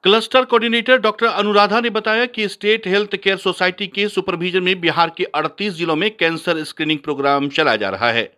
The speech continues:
पहले भी कैंसर के मरीज पाए जाते थे, लेकिन लोगों के बीच जागरूकता नहीं थी। साथ ही कैंसर डिटेक्शन के बाद प्रॉपर डॉक्यूमेंटेशन नहीं किया जाता था, जिस वजह से आंकड़े छिप जाते थे।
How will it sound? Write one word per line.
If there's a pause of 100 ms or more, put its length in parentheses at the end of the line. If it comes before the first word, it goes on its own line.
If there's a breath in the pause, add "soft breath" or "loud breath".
(720 soft breath)
पहले
भी
कैंसर
के
मरीज
पाए
जाते
थे,
लेकिन
लोगों
के
बीच
जागरूकता
नहीं
थी। (320 soft breath)
साथ
ही
कैंसर
डिटेक्शन
के
बाद
प्रॉपर
डॉक्यूमेंटेशन
नहीं
किया
जाता
था, (240 loud breath)
जिस
वजह
से
आंकड़े
छिप
जाते
थे।